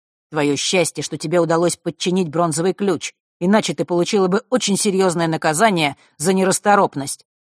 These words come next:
Вперёд!» Девочка послушалась, но шла медленно, всё ещё переживая радостное потрясение. И несколько раз Року пришлось подтолкнуть её в спину. Но Василиса даже не заметила его грубости.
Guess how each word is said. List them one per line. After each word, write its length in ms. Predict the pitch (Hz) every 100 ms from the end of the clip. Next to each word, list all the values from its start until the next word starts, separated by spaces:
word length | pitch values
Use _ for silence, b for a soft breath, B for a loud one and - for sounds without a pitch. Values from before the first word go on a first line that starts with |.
| _
Вперёд!» 720 | 220 226 226 233 214 139 - _ _ _ _ _ _ _ _ _
Девочка 380 | 214 226 - 180
послушалась, 680 | 175 170 233 226 175 160 175
но 100 | 170
шла 220 | - 202
медленно, 580 | 180 254 190 165 156 139 b b
всё 200 | - 254
ещё 220 | 233 202
переживая 560 | - 165 151 170 202 180
радостное 460 | 185 165 - 175
потрясение. 760 | - 175 202 - 214 143 - - _ _ _
И 120 | 185
несколько 500 | 170 165 - 147 160
раз 300 | 160 180 - - _ -
Року 260 | 269 -
пришлось 380 | 151 156 - 190
подтолкнуть 680 | - 156 - 147 - 156 -
её 200 | 143 151
в 60 | -
спину. 400 | - 175 98 - _ _ _ _ _ _ _
Но 60 | 147
Василиса 500 | 170 - 180 233 160
даже 300 | 147 190 190
не 120 | 180
заметила 500 | 180 208 233 - 143
его 180 | 147 165
грубости. 580 | 190 214 135 - -